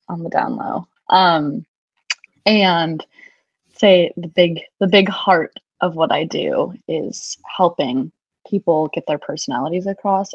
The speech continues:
in writing, because A, writing about yourself is hard as fuck, <laughs> and B, it's really challenging to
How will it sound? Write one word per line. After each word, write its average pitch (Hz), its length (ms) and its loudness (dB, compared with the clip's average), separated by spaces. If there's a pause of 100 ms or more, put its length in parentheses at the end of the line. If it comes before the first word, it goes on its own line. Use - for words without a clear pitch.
in 160 80 -12
writing, 185 440 -6
because 175 340 -10 (100)
A, 175 260 0
writing 165 260 -4
about - 180 -4
yourself 156 420 -4
is 165 220 -4 (100)
hard 160 320 -4
as 220 140 -6
fuck, - 260 0 (220)
<laughs> - 160 -2
and 190 320 4 (120)
B, 226 500 4 (800)
it's 190 440 0 (100)
really 185 420 0
challenging 165 680 -2
to 156 580 -6